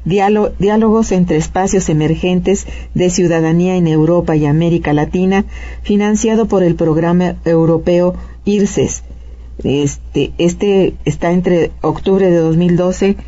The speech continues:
y dos mil dieciséis. Es responsable de este proyecto el doctor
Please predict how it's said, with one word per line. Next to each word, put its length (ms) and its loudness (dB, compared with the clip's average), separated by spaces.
y 60 2
dos 180 2
mil 160 2
dieciséis. 680 -2
Es 140 0
responsable 920 0
de 300 2
este 440 0
proyecto 640 0
el 180 2
doctor 480 -2